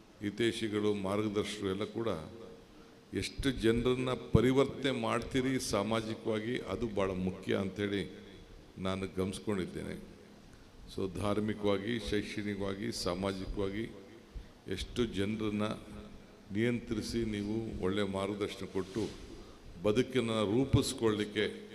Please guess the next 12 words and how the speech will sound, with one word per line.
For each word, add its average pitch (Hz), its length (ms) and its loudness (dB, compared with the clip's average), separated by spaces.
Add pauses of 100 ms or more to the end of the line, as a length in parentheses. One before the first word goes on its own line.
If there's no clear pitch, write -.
(160)
ತಾವು 95 200 2
ಎಷ್ಟು 92 320 -2
ಪ್ರಯತ್ನ 95 420 0
ಮಾಡ್ತೀರಿ, 92 480 -2
ಇದು 87 140 -2
ಭಾಳ 85 240 -2 (600)
ಮುಖ್ಯವಾದಂಥ 90 600 -2
ವಿಚಾರ. 87 440 -4 (1040)
So, 95 160 -2
ಇವತ್ತು 92 360 -2
ಬಂದು 107 460 0 (340)
ನಾನು 95 540 -2